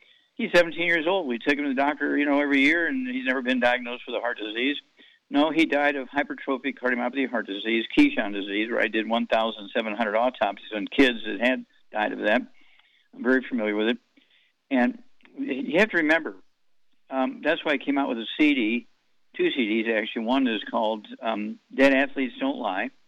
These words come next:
The other one is Exercise Without Supplementation of Suicide. And I believe that these sort of incidents are a combined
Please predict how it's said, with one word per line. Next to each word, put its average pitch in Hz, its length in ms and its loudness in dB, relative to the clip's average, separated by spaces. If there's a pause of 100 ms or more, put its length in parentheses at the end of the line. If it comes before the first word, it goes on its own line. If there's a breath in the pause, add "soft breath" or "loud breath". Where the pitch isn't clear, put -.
(360)
The 117 80 -2
other 139 160 4
one 117 280 -2 (100)
is 113 260 0 (380)
Exercise 127 640 0
Without 120 200 -4
Supplementation 120 640 -2
of 101 60 -8 (100)
Suicide. 120 520 0 (880)
And 147 100 2
I 202 80 6
believe 147 460 0 (160)
that 135 100 -4 (100)
these 190 300 -4
sort 165 200 0
of 139 40 -4
incidents 151 540 0 (120)
are 120 220 0 (400)
a 123 100 2
combined 135 760 2